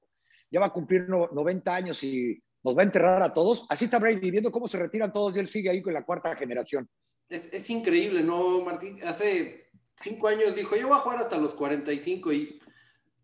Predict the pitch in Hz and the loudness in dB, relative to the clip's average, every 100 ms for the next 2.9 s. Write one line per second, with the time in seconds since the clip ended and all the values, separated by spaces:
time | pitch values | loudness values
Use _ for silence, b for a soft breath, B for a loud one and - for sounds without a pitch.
0 | _ _ 180 180 175 151 - B B B | _ _ _ -4 -2 -6 -8 B B B
1 | B B - 190 175 120 107 127 117 _ | B B 0 6 6 6 -4 -10 -14 _
2 | _ 156 170 135 120 147 - - | _ -2 0 0 -2 -6 -8 -12